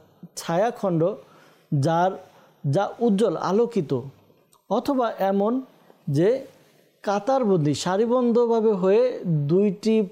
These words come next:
পাখির সারি এগুচ্ছে, সামনের দিকে অগ্রসর হচ্ছে। এই তিনটি উদাহরণ দিয়েছেন। এরপর আল্লাহ নবী সাল্লাল্লাহু আলাইহি ওয়াসাল্লাম ইরশাদ ফরমান,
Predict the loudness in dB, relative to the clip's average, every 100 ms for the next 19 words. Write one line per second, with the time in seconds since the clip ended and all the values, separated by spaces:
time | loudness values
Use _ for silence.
0 | -8 -4 -4 -2 0 0 -2 -4 -2 0
1 | 0 -2 -8 _ _ _ _ _ -2 0
2 | 0 0 -4 -2 0 2 0 0 -2 -2
3 | -2 0 0 0 0 -2 -2 -6 -8 -10
4 | _ _ _ _ -6 -2 0 0 0 0
5 | 0 2 0 0 -4 -4 -2 0 0 0
6 | 0 0 0 -2 -2 0 0 0 0 -2
7 | 0 -2 -2 -2 0 -2 -4 -4 -2 -2
8 | -2